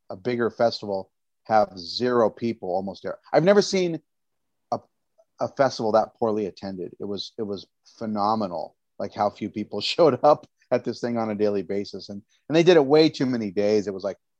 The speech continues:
like, ten days straight. And it was starting from, from eight A M until, like, midnight. And it was just the stupidest. They, they eventually got it together. Like, the second year was much more successful. Just, it just was,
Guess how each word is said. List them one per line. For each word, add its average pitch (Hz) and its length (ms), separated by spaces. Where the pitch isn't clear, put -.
like, 107 200
ten 123 280
days 107 320
straight. 98 480
And 101 80
it 98 40
was 92 100
starting 110 360
from, 98 300
from 98 320
eight 123 160
A 110 300
M 110 380
until, 101 360
like, 98 320
midnight. 113 720
And 110 100
it 101 40
was 98 120
just - 160
the 95 60
stupidest. 123 760
They, 175 160
they 175 180
eventually 170 380
got 123 220
it 107 100
together. 107 580
Like, 107 140
the 104 80
second 120 400
year 107 180
was 101 160
much 110 220
more 104 140
successful. 101 680
Just, 104 200
it 120 80
just 113 200
was, 101 340